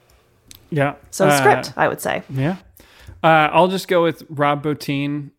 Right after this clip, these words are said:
Speaker 1: uh, hiring him. I think you have no movie without him, and his
Speaker 2: Yeah.
Speaker 1: inventiveness is remarkable. And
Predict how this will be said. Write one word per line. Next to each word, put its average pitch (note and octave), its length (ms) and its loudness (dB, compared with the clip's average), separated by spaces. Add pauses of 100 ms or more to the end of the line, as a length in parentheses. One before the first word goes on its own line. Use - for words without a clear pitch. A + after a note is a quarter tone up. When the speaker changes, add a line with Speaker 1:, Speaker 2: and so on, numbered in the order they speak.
(100)
Speaker 1:
uh, B2+ 460 -2
hiring C3 420 -2
him. B2+ 520 -4 (100)
I C3+ 120 -2
think B2+ 340 -4
you B2 600 -4 (560)
have B2 300 -4
no B2+ 360 0
movie B2 520 -4 (140)
without B2 400 -6
him, B2 460 -10
and B2 160 -4
his C3 320 0
Speaker 2:
Yeah. - 120 -4
Speaker 1:
inventiveness A#2 880 -6
is A2+ 220 -8
remarkable. A2+ 840 -8
And A2 440 -6